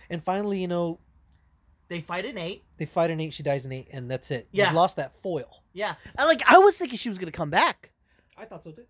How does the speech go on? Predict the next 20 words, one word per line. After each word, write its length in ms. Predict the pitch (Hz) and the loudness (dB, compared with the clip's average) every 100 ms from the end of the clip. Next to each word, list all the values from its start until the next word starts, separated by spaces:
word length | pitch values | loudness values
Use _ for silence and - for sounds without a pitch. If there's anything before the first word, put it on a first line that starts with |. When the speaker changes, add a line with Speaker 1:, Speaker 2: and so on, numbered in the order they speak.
| _ 226 | _ 8
Speaker 2:
And 160 | 240 | 8
then, 160 | 226 220 | 8 6
like, 300 | 214 196 175 175 _ 170 | 6 6 4 -6 _ 0
they 140 | 208 | 0
get 220 | 196 202 175 | 2 -4 2
down, 280 | 208 208 190 | 2 2 0
or 160 | 214 202 | -2 -2
some 180 | 302 330 | -6 -2
kind 180 | 392 | 2
of 60 | 381 | 2
a 40 | 247 | 2
flashback. 640 | 220 208 220 - - 262 247 - - | 4 4 4 0 0 0 0 -10 0
'Cause 160 | 330 | 4
he, 180 | 320 339 233 | 6 4 0
okay, 280 | 233 175 - - | 2 2 2 -2
he 180 | 311 | 2
says 260 | 349 330 302 | 2 0 0
that 200 | 254 214 | 0 0
he 220 | 247 277 | -2 -4
was, 360 | 277 247 185 | 0 0 -2